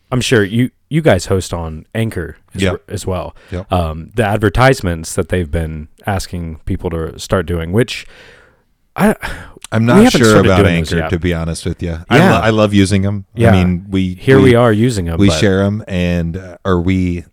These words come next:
Speaker 2: share our show, and they make it very easy. Um, there's some things that I'm not a hundred percent sure about, and I hope they don't, like, bash us over this and,
Speaker 1: Right.
Speaker 2: like, hit us with something in the algorithm. But,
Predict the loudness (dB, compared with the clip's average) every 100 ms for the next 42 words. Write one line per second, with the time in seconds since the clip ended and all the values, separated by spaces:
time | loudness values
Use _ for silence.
0 | _ -18 -14 -6 -4 -2 -2 -2 -2 -4
1 | -2 -2 -4 -6 -4 -2 -2 -4 -10 -6
2 | -6 -6 -6 -4 -4 -6 -8 -10 _ _
3 | _ _ -4 -2 0 0 0 0 -2 -2
4 | -2 -2 0 0 0 0 0 -2 -4 -6
5 | -4 -4 -2 -6 -6 -10 -4 -2 -2 -2
6 | -4 -6 -8 -6 -6 -4 -2 -4 -6 -12
7 | -12 -10 -8 -8 -8 -8 -6 -6 -4 -4
8 | -2 0 0 -2 -4 -14 -20 _ 0 2
9 | 2 0 -4 -2 -4 -4 -2 -2 0 0
10 | 0 0 0 0 -2 -2 -2